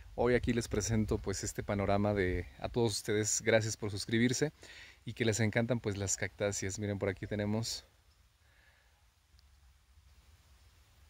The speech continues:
los garambullos, este ya está un poco seco,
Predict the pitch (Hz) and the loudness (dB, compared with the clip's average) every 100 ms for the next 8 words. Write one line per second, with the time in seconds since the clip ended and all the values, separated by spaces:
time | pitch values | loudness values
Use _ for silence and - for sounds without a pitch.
0 | - - - - - - - - - - | -20 -20 -20 -20 -20 -20 -20 -20 -20 -20
1 | - - - 123 120 120 135 147 139 131 | -20 -20 -10 2 8 8 10 8 6 4
2 | - 110 - 110 110 107 - 139 - 160 | -2 -2 0 -6 -4 -4 0 0 0 -4